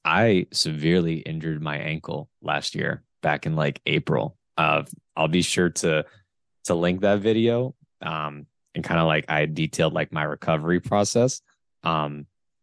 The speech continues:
that was, I've played basketball recreationally since I was, like, in elementary school. It's my favorite sport to play. It's still, like, my favorite physical thing to do, um, for various reasons. But to make a long story short, I was just playing,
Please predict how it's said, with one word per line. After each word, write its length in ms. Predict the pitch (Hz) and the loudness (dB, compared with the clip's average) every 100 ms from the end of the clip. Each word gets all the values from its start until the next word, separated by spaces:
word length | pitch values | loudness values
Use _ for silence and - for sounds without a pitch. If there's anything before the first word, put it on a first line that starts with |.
| _ _ | _ _
that 140 | - 87 | 0 2
was, 440 | 95 101 - - - | 4 2 0 -8 -6
I've 200 | 82 85 | -6 -2
played 180 | 98 82 | -2 -2
basketball 480 | 76 76 - 76 73 | -4 -6 -8 -6 -4
recreationally 800 | 73 73 78 73 76 - 76 76 | -4 -4 0 2 2 0 0 -2
since 280 | - 76 71 | -4 -6 -6
I 80 | |
was, 260 | 71 76 73 | -2 -2 0
like, 180 | 76 71 | -2 -6
in 60 | 73 | -8
elementary 500 | 71 69 71 - - | -8 -10 -12 -10 -8
school. 220 | - - | -4 -4
It's 120 | - | -2
my 140 | - 73 | -2 -2
favorite 320 | - 76 - | -2 -2 -2
sport 260 | - - - | 0 0 -2
to 60 | |
play. 160 | - 82 | -4 -4
It's 80 | - | 2
still, 120 | 139 | 4
like, 100 | 131 | 4
my 120 | 101 | 2
favorite 360 | - 98 82 80 | 2 2 2 0
physical 480 | 98 87 - 80 76 _ _ _ | 0 0 0 -2 -2 _ _ _
thing 180 | - 82 | -2 -2
to 100 | 71 | 0
do, 280 | 76 76 69 - - _ _ | -2 0 -2 -6 -20 _ _
um, 160 | - 71 | -6 -4
for 120 | - | -2
various 340 | 73 76 71 - | 2 4 2 2
reasons. 380 | 73 71 71 | 0 -2 -10
But 260 | - 78 71 - _ _ _ - | 0 2 2 -2 _ _ _ 0
to 60 | |
make 100 | 98 | 2
a 60 | 90 | 4
long 240 | 90 95 | 4 4
story 260 | 90 95 85 | 2 2 2
short, 420 | - 104 95 82 _ _ _ _ _ _ | 0 2 2 0 _ _ _ _ _ _
I 140 | - 78 | -6 -4
was 100 | 76 | -2
just 180 | 78 - | -4 0
playing, 340 | 92 90 104 | 2 2 2